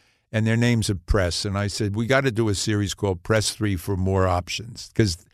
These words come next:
they're hysterical together. Skylar and Maeve went to the auditions for, for, uh,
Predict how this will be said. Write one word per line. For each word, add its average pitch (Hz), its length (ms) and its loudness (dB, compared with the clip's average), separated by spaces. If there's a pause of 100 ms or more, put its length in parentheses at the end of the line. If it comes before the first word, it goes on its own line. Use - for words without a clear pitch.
(300)
they're 117 140 4
hysterical 101 760 0
together. 98 340 0 (800)
Skylar 160 800 0
and 110 460 0 (160)
Maeve 120 560 2
went 120 380 2
to 120 100 0
the 110 140 2
auditions 110 760 2
for, 101 380 2 (340)
for, 104 480 4
uh, 92 320 2